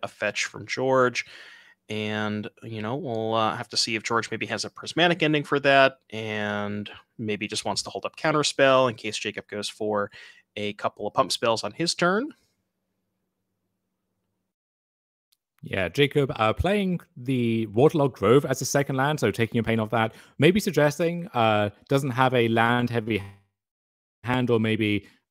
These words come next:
Speaker 2: has a Boseiju that he'd rather hold in case of a Chalice or, or Blood Moon, something like that, uh, or Leyline Binding even as well. Uh, and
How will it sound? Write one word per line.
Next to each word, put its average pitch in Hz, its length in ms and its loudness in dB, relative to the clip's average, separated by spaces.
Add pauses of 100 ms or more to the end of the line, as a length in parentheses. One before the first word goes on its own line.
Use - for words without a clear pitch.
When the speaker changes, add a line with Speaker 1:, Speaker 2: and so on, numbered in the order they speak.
Speaker 2:
has 120 220 2
a - 40 -6
Boseiju 123 500 2
that 110 100 0
he'd 101 140 0
rather 104 180 4
hold 117 340 0
in 117 80 -4
case 113 200 -2
of 113 60 -6
a 107 40 -6
Chalice 110 460 -2
or, 107 140 -2
or 117 100 -4
Blood 101 200 -4
Moon, 101 140 -4
something 107 220 -6
like 101 160 -8
that, 117 220 -2 (360)
uh, 92 180 2
or 92 60 0
Leyline 107 300 4
Binding 107 280 0
even 101 240 -2
as 95 120 -6
well. 107 260 2 (400)
Uh, 92 200 0
and 107 200 2